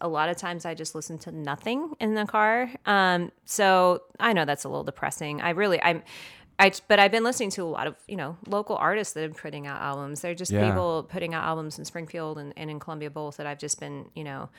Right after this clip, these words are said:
Speaker 1: uh, I dig. I, every time I'm in the car and can listen to one of those C Ds or listen to it on Spotify, that's a lot of times what I go to, 'cause it's
Speaker 2: Mm-hmm.
Speaker 1: just, to me, that's just, I connect a lot with that music, um, more often than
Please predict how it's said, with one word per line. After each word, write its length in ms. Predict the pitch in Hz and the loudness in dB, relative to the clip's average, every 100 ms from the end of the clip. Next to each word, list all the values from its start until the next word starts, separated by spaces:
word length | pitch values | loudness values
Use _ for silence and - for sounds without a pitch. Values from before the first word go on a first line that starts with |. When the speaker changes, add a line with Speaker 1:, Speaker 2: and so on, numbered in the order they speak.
| - - - _ _ | -20 -20 -20 _ _
Speaker 1:
uh, 320 | 160 135 123 135 _ _ _ - | -2 0 -2 -6 _ _ _ -8
I 120 | 160 | -6
dig. 340 | 165 160 147 180 - 170 | 0 0 0 -8 -10 -6
I, 140 | 165 - | -6 -6
every 200 | - 165 | -8 -6
time 180 | 160 165 | -6 -6
I'm 100 | 156 | -6
in 100 | 147 | -6
the 60 | 151 | -6
car 200 | 151 147 | -4 -6
and 100 | 143 | -6
can 140 | 147 | -10
listen 200 | 139 143 | -10 -10
to 60 | 147 | -12
one 120 | 139 | -12
of 80 | 139 | -10
those 100 | 139 | -8
C 160 | - 147 | -8 -8
Ds 220 | 139 139 | -8 -8
or 180 | 139 131 | -10 -10
listen 180 | 147 151 | -12 -12
to 100 | - | -14
it 20 | 143 | -14
on 100 | 131 | -12
Spotify, 520 | - 135 135 - 135 | -10 -10 -8 -10 -10
that's 260 | 143 - - | -10 -10 -10
a 40 | |
lot 220 | 143 139 147 | -8 -6 -6
of 60 | |
times 240 | 139 139 135 | -6 -10 -10
what 80 | |
I 40 | 123 | -8
go 180 | 139 180 | -6 -6
to, 260 | 143 90 | -8 -10
'cause 200 | - 170 | -8 -8
it's 120 | 156 | -4
Speaker 2:
Mm-hmm. 60 | 202 | -2
Speaker 1:
just, 260 | 180 - - | 0 0 0
to 60 | 165 | -4
me, 220 | 156 165 | -4 -2
that's 260 | 143 131 | -2 -4
just, 300 | - 143 - _ 147 | -6 -8 -10 _ -12
I 120 | 135 151 - | -12 -14 -18
connect 420 | 147 143 143 - | -10 -10 -8 -10
a 60 | |
lot 260 | 143 139 - - | -6 -6 -6 -10
with 200 | 147 139 | -12 -8
that 180 | 143 151 | -8 -6
music, 480 | 147 147 147 - - - - - - _ - | -8 -8 -10 -12 -18 -20 -20 -20 -20 _ -6
um, 420 | 143 139 139 135 - _ _ _ _ | -4 -4 -6 -10 -16 _ _ _ _
more 400 | 160 156 147 143 - - | -10 -6 -4 -4 -6 -10
often 320 | 139 135 151 | -10 -8 -10
than 240 | 143 139 | -8 -10